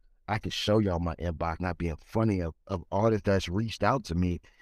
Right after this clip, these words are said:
"Wh-, why haven't you added more artists?" I'm like, "'Cause the artists I got are, are motivated." It's like, I don't need a hundred people. I'd rather have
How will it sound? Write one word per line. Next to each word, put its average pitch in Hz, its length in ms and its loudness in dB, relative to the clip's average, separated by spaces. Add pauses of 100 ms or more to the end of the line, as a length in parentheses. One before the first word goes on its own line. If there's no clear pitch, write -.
(160)
"Wh-, 92 400 -4
why 117 160 2
haven't 127 320 2
you 120 140 -2
added 110 280 4
more 113 300 2
artists?" 87 420 0
I'm 101 140 -2
like, 87 260 0 (340)
"'Cause 87 120 -6
the 82 60 -4
artists 104 280 4
I 101 120 4
got 110 320 0 (100)
are, 90 240 0
are 82 160 -2
motivated." 90 680 0
It's 95 120 -6
like, 92 280 -2 (800)
I 95 60 0
don't 110 220 2
need 127 200 2
a 76 120 0
hundred 95 360 -2
people. 139 280 0
I'd 104 160 2
rather 98 260 0
have 85 440 -2